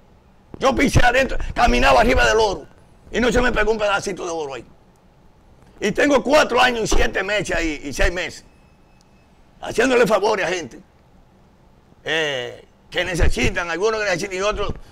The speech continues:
sí, entre grandes y chiquitos, empresarios y cosas, porque usted sabe que allá va todo el mundo, que allá se registran todos los actos de venta, se registra todo ahí.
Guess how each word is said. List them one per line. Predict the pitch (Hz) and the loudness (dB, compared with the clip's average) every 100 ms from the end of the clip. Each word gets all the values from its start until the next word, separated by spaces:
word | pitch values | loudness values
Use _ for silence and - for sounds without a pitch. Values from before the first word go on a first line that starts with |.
| - | -14
sí, | - 139 131 | -10 -10 -6
entre | 196 202 196 | -6 -2 -2
grandes | 196 247 233 | 2 2 2
y | 220 | 0
chiquitos, | 180 180 170 175 | -2 -4 -4 -4
empresarios | 170 170 220 214 | -4 -2 0 0
y | 196 | -2
cosas, | 196 180 | -4 0
porque | 175 | 0
usted | 175 | -2
sabe | 160 196 | -4 -4
que | 180 | -4
allá | 185 | -4
va | 190 | -6
todo | 180 | -6
el | 165 | -10
mundo, | 147 135 139 | -10 -4 4
que | |
allá | - 202 | 6 6
se | 190 175 | 4 4
registran | 175 175 190 170 | 4 2 0 -6
todos | 190 220 196 | 0 0 -2
los | 175 156 | -6 -6
actos | 190 175 | -6 -6
de | 160 | -6
venta, | 156 180 151 | -4 -4 -6
se | 139 | -10
registra | 147 165 - 131 | -8 -8 -8 -8
todo | 180 156 | -8 -6
ahí. | 151 | -10